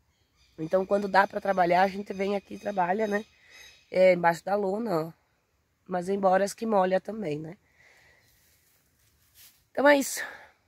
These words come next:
Curte esse vídeo aí, crianças, que também o vídeo de plantação é importante pra vocês que têm ideia de um dia vir morar na roça, né?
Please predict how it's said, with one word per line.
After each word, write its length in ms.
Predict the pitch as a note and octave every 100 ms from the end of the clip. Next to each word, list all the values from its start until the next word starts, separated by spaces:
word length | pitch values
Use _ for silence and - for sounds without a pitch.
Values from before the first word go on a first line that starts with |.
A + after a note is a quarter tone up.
| _ _
Curte 320 | - B3 B3+ B3+
esse 160 | -
vídeo 300 | G3 A3+ G3
aí, 240 | F#3 G3 G#3+
crianças, 400 | A3 G#3 G#3 -
que 140 | F#3+
também 460 | - F#3 F#3 G3+ G3+
o 80 | -
vídeo 280 | F3+ G3+ F#3
de 120 | G3+
plantação 720 | - A3+ A#3+ - G#3 - G3+
é 60 | G#3
importante 640 | G#3+ - B3 - A3 A3+
pra 160 | - A3
vocês 380 | G#3+ G#3 G3 G3
que 140 | -
têm 340 | - - A#3+ C4
ideia 340 | F#3+ G3+ A3
de 100 | G#3+
um 80 | A3+
dia 200 | F#3 G3+
vir 100 | A3
morar 260 | A3 G3
na 140 | G3 G#3+
roça, 420 | D#3+ F#3 - D#3
né? 220 | D#3 F#3+